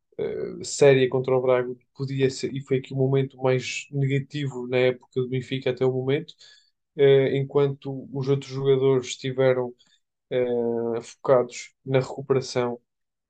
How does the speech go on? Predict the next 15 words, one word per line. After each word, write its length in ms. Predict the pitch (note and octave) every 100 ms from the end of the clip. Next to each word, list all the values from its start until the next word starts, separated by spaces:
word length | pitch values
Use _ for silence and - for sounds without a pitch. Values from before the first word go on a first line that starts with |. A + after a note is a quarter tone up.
| _ -
eh, 300 | B2+ B2+ B2 A#2+ A#2+ A#2 A#2 A#2 - -
e, 240 | B2+ -
e 20 |
na 100 | C3 C3
resposta 460 | - - C3+ -
que 120 | C3 C3+
iam 180 | B2+
dar 160 | B2+ B2
na 120 | B2
semana 360 | B2 - B2 B2
a 20 |
seguir 360 | B2 - C3+ B2+
contra 240 | B2+ B2+
o 80 | B2
Portimonense, 720 | - C3+ C3+ C3+ C#3+ C#3+ -